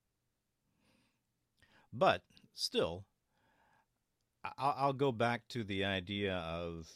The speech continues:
<laughs> you know, bringing what joy you can to other people's lives, because I suppose you never know when just even the smallest thing,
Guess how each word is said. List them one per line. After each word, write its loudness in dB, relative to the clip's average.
<laughs> -
you -4
know, -6
bringing 0
what 0
joy 2
you 0
can -2
to -8
other -2
people's -4
lives, -6
because 2
I 2
suppose 0
you -2
never 0
know -2
when -4
just -6
even -8
the -6
smallest -4
thing, -10